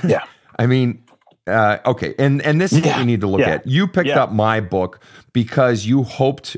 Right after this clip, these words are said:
Speaker 1: for what? Above all else, in one sentence or less, what were you hoping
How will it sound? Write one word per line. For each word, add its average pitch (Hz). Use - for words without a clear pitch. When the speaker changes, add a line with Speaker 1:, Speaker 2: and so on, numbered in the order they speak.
Speaker 1:
for 117
what? 95
Above 113
all 110
else, 76
in 92
one 151
sentence 135
or 110
less, 98
what 110
were 123
you 117
hoping 87